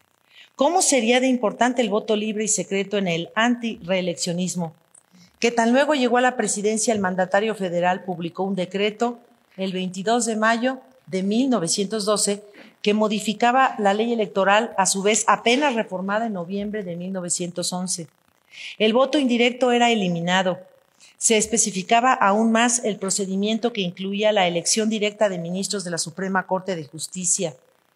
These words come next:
Se legalizaba el sistema partidista y quedaba organizado el registro de electores. Así que garantizar la coexistencia de partidos políticos y un padrón electoral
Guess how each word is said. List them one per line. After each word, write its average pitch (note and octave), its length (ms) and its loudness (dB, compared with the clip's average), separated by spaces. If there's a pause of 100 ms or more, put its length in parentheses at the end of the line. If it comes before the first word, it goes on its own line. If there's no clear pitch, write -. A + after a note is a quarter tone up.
(400)
Se - 180 2
legalizaba G#3+ 580 4
el B3 80 2
sistema A#3 500 0
partidista G#3 800 0 (480)
y G#3+ 100 -6
quedaba B3 360 4
organizado A#3 520 2
el A#3 80 0
registro G#3 400 -2
de G3+ 120 0
electores. E3 800 0 (500)
Así C#4 400 2
que B3 500 0 (460)
garantizar G#3+ 640 2
la B3+ 260 2
coexistencia G#3+ 760 0
de F#3+ 100 2
partidos G3 460 -2
políticos G3+ 720 -4
y G3+ 80 -4
un A3 160 -2
padrón G#3 320 2
electoral F#3+ 600 0